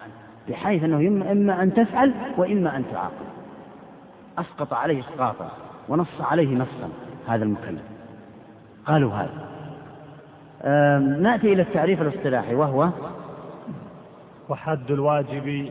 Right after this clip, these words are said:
Speaker 2: ما توعد بالعقاب على تركه.
Speaker 1: ما توعد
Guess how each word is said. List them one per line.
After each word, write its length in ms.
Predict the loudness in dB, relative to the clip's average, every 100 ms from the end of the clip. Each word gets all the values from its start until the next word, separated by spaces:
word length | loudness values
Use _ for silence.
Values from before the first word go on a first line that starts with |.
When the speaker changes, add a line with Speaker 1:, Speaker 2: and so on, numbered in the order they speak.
| -10 -16 -16 -14 -6
Speaker 2:
ما 220 | -4 -4 -2
توعد 760 | 0 0 0 -2 0 0 0 0
بالعقاب 600 | 0 0 0 0 2 0
على 340 | 0 0 -2 -2
تركه. 340 | -4 -4 -10 -10 -14 -18 -20 -20 -4 4
Speaker 1:
ما 280 | 6 6
توعد 1000 | 4 2 4 4 2 -2 -2 2 2 2